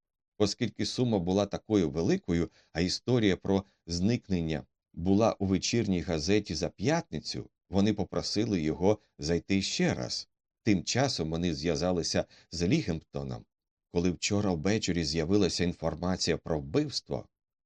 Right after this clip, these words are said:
менеджер у Ліхемптоні пригадав про це і зателефонував у Ярд, у результаті чого сьогодні вранці туди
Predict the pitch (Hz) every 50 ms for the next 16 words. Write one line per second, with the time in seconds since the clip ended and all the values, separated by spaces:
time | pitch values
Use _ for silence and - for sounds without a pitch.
0 | _ - 95 104 101 90 85 80 76 87 85 82 - - _ _ _ _ - 87
1 | 87 101 151 165 - - 76 73 - - - 69 69 67 64 - - _ _ _
2 | 98 95 87 85 85 78 69 104 117 131 101 - - 73 - - - - 64 60
3 | - _ _ _ _ _ _ _ 104 101 101 95 - - 87 85 - - 87 87
4 | 85 78 87 87 87 - - - 87 80 92 117 117 85 - - - _ _ _
5 | _ _ _ _ _ - 104 98 92 78 90 - - _ 113 98 - 80 - -
6 | 131 123 98 87 82 - 92 85 90 95 90 87 82 69 78 90 95 90 92 -
7 | - 143 135 - - _ _ _ _ _ _ - 80 78 95 101 104